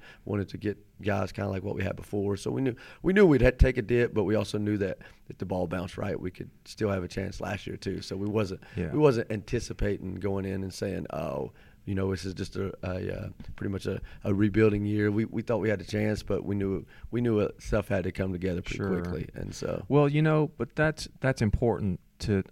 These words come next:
Speaker 2: always stay in the fight.
Speaker 1: Right.
Speaker 2: You know, those players, even though they knew that they were, they were, um, kind of behind the eight ball, so
Speaker 1: Right.
Speaker 2: to speak,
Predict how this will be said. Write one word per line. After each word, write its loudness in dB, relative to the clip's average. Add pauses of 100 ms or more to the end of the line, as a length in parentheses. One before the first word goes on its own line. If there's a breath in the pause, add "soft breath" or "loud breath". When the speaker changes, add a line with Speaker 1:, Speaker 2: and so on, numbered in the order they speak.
Speaker 2:
always 4
stay 0
in 2
the -4
fight. -2 (140)
Speaker 1:
Right. 0 (280)
Speaker 2:
You 0
know, 2 (120)
those 2
players, 0
even 2
though 4
they 2
knew 4
that -4
they 2
were, 0 (540 loud breath)
they 4
were, 2
um, -6 (640)
kind 2
of -2
behind -2
the -4
eight -4
ball, 2
so -2
Speaker 1:
Right. 0
Speaker 2:
to -2
speak, -4